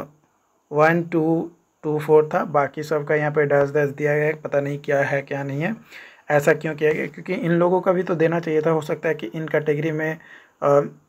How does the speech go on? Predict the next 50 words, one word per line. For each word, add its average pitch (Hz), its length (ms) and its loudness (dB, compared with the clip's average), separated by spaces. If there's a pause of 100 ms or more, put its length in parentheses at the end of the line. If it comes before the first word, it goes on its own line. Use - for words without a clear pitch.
(180)
एक 160 200 -2
भी 165 140 4
लोगों 156 280 2
का 156 120 -2
सिलेक्ट 151 380 0
ना 160 120 -2
किया 151 260 2
गया 143 160 0
हो, 147 160 -4
लेकिन 151 360 2
यहाँ 147 180 -2
पे 160 120 0
बताया 151 360 4
जा 156 160 4
रहा 156 120 4
है 156 100 -8 (320)
कि 147 80 -8
छः 165 260 2
लोगों 160 280 4
को 156 160 0
सिलेक्ट 151 400 0
किया 147 200 4
गया 143 200 0
है, 135 160 -8 (380)
है 156 80 0
ना, 160 220 2 (340)
और 151 140 2
यहाँ 151 180 6
पे 160 240 0
एक 165 220 0
लोगों, 156 300 4 (200)
एक 170 240 0
लोग 156 220 0
को 156 120 0
सिलेक्ट 147 300 -2
किया 147 180 0
गया 147 100 -4
है। 147 100 -10 (300)
तो - 60 -8
इसका 185 360 4
भी 196 100 4
तो 196 140 -2
यहाँ 170 180 2
पे 190 160 -2
कट 160 240 0
ऑफ 165 120 4
देना 156 280 0
चाहिए 147 320 0
था 147 120 -6
ना 170 300 -4